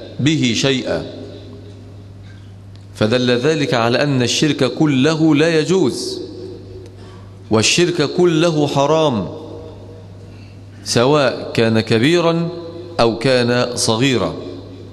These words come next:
وتقيم الصلاة المكتوبة، المكتوبة أي المفروضة.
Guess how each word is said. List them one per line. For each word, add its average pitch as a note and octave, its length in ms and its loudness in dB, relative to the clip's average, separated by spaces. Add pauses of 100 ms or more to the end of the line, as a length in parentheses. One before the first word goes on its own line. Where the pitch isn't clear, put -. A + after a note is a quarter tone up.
(1040)
وتقيم D#3+ 680 2
الصلاة C3 640 2
المكتوبة، A2+ 760 2 (580)
المكتوبة A#2+ 720 4
أي D#3+ 360 2
المفروضة. C#3 1000 2